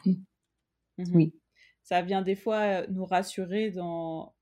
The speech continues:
Speaker 1: enfin, je sais pas si on peut appeler ça comme ça, la norme, mais de se dire, euh, «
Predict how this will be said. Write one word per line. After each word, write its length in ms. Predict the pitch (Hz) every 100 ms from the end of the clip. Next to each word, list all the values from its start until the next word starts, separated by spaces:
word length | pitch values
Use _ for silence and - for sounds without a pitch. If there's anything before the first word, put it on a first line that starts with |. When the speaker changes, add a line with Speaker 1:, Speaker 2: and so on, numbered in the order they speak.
| _ _
Speaker 1:
enfin, 100 | -
je 20 | 175
sais 60 |
pas 120 | 190
si 120 | 190 180
on 80 |
peut 100 | 180
appeler 180 | 170 175
ça 160 | 175 180
comme 180 | 175 175
ça, 120 | 175
la 160 | 170
norme, 480 | 180 202 196 185 170 - _ _ _ -
mais 160 | 170 165
de 40 |
se 120 | -
dire, 300 | 170 180 196
euh, « 220 | 175 165